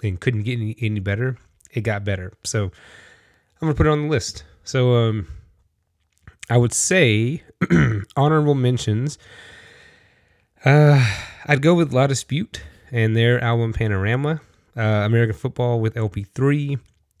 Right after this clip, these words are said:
and kind of a late, late entry into the field, uh, Counterparts with, uh, Nothing Left to Love. Now, um, these albums are all great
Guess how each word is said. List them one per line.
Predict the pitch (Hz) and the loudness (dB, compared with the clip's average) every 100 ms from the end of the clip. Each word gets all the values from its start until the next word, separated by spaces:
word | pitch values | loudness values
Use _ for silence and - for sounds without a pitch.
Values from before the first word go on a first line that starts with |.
| _ | _
and | 120 123 123 123 120 113 - - | -2 0 0 0 -2 -6 -8 -6
kind | 147 143 | 0 0
of | |
a | 135 | 0
late, | 123 123 139 - - - _ - | 0 -2 -4 -10 -20 -20 _ -2
late | 113 131 - | -2 -2 -6
entry | 131 120 - 131 127 | -4 -4 -2 -2 -2
into | 120 | -2
the | 120 | -4
field, | 107 127 123 113 110 104 _ - - - _ - | -4 -2 0 0 -2 -4 _ -20 -20 -20 _ -4
uh, | 110 98 95 | 0 0 0
Counterparts | - 175 113 98 - - - - - | 0 0 0 -4 -6 -12 -16 -18 -6
with, | 107 107 | -4 0
uh, | 107 | 0
Nothing | 104 123 131 | 0 0 -2
Left | 120 120 - | -2 -2 -4
to | |
Love. | 101 104 92 95 104 _ _ - - _ _ | -4 -2 -2 -4 -12 _ _ -20 -20 _ _
Now, | 123 110 110 | -2 2 2
um, | 110 104 98 - _ _ _ _ _ _ | 2 2 -2 -8 _ _ _ _ _ _
these | 151 147 | 2 4
albums | 160 175 135 | 4 2 0
are | |
all | 123 131 | -2 -2
great | 101 101 95 - | -2 -4 -6 -12